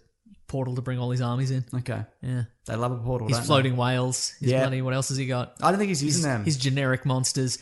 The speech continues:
Speaker 1: Oh, it's that, that four-armed beast?
Speaker 2: Yeah.
Speaker 1: That's a something. I've
Speaker 2: That's
Speaker 1: seen those
Speaker 2: a,
Speaker 1: in the
Speaker 2: um,
Speaker 1: comics before.
Speaker 2: yeah, they're called, Levin sent that through to me. I can't remember what they, yeah, but they're, they're like a race of genetically engineered something that he, he just grabs races from whatever
Speaker 1: Right,
Speaker 2: planet
Speaker 1: right,
Speaker 2: and, and
Speaker 1: okay.
Speaker 2: uses them for his own, uh,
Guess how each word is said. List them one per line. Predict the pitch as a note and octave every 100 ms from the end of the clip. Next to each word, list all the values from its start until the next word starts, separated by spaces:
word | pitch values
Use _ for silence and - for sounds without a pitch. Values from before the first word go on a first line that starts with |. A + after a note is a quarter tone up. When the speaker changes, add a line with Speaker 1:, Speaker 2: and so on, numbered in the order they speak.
| -
Speaker 1:
Oh, | A3+
it's | A3+
that, | B3 -
that | G#3+ G#3
four-armed | G#3+ A3 G#3 F#3+ D#3
beast? | G#3 B3 - - -
Speaker 2:
Yeah. | D#3
Speaker 1:
That's | E3+ D3
a |
something. | - D#3 C#3+ G3 A3
I've |
Speaker 2:
That's | E3+ G3+
Speaker 1:
seen | F3
those | D#3+
Speaker 2:
a, | C#3+
Speaker 1:
in | D3
the |
Speaker 2:
um, | C#3+
Speaker 1:
comics | C#3+ C3
before. | C#3 C#3+
Speaker 2:
yeah, | C3+
they're | C#3
called, | - C#3+ C#3+ C3+ - _ _ _ _ -
Levin | C3+ C3+
sent | B2+ A2+
that | A2
through | - A2+ G#2+
to | -
me. | A2 G#2 A2 - -
I |
can't | A#2+ B2
remember | A#2+ A#2
what | A#2 C#3
they, |
yeah, | D3
but | A#2+ D3
they're, | D3+ C#3+ C3+ - - _ _ _ _ _
they're | - E3+
like | F3 F3
a |
race | D3 C3 C3+ C3 C#3
of | A#2+
genetically | B2+ B2+ A#2+ B2+ B2
engineered | B2 A#2 B2 B2
something | B2 A#2 A#2+
that | A#2
he, | A#2
he | A#2 F#3+ A3
just | G#3+ F3+
grabs | D#3 D3+ C3
races | B2+ B2+ C3+ C#3+ B2
from | C3+ A#2 A2+
whatever | C3 C3 C#3+
Speaker 1:
Right, | C#3 C3+
Speaker 2:
planet | C3 C3
Speaker 1:
right, | B2
Speaker 2:
and, | B2+
and | B2+
Speaker 1:
okay. | B2
Speaker 2:
uses | B2+ B2
them | B2 B2
for | B2
his | A#2+ A#2
own, | A#2+ A#2+ A#2
uh, | A#2 A2+